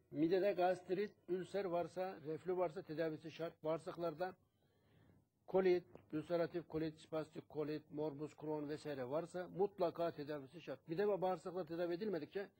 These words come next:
karaciğer tedavi edilemez. Karaciğer tedavi edilmezse hiçbir hastalık tedavi edilemez. Çünkü karaciğer bağırsaktan gelen toksik maddeyi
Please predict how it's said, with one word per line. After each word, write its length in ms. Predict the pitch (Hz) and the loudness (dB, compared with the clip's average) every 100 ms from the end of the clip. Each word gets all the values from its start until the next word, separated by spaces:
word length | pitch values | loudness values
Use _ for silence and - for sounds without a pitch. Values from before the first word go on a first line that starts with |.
| _ _ - _ - | _ _ -20 _ -2
karaciğer 540 | 165 202 170 185 214 - _ - - | 4 6 6 4 2 -2 _ -20 -4
tedavi 340 | 165 180 180 | 2 4 4
edilemez. 480 | 165 170 170 139 - | 2 0 0 -2 -6
Karaciğer 460 | - 165 185 165 160 | -4 0 0 0 0
tedavi 420 | 156 156 151 135 | 0 0 0 -2
edilmezse 640 | 131 143 139 120 190 247 - _ _ _ _ _ _ - | -2 -4 -4 -6 -2 -2 -4 _ _ _ _ _ _ -16
hiçbir 240 | 123 - 202 | -12 2 4
hastalık 360 | 180 175 196 | 6 4 0
tedavi 240 | 156 165 160 | 2 2 4
edilemez. 320 | 160 180 131 | 2 -2 -2
Çünkü 240 | 190 175 170 | 0 0 0
karaciğer 440 | 170 175 165 175 | 0 0 0 2
bağırsaktan 380 | 160 170 - 185 | 2 2 0 0
gelen 160 | 160 147 | 0 -2
toksik 340 | 165 - - | -6 -8 -4
maddeyi 460 | 175 - 151 139 | -2 -2 -4 -4